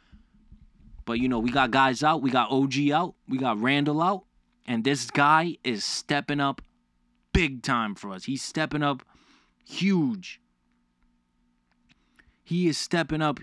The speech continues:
huge for us. Like, crazy. Crazy,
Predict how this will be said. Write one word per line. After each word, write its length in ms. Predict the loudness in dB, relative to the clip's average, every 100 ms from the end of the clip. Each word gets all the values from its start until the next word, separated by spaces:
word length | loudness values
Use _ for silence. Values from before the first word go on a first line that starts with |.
| -14
huge 560 | -18 -6 0 2 2 -2
for 180 | -6 -6
us. 380 | -8 -12 -18 -20 _ _ _ _ _ _ _ _ _ _ _ _ _ _ _ _ _ _
Like, 340 | -4 0 0 -4 _ _ _ _ _ _ _ _ _ _ _ _ _
crazy. 560 | -8 -2 0 0 -4 -14 _ _
Crazy, 720 | -12 -4 0 2 0 -2 -4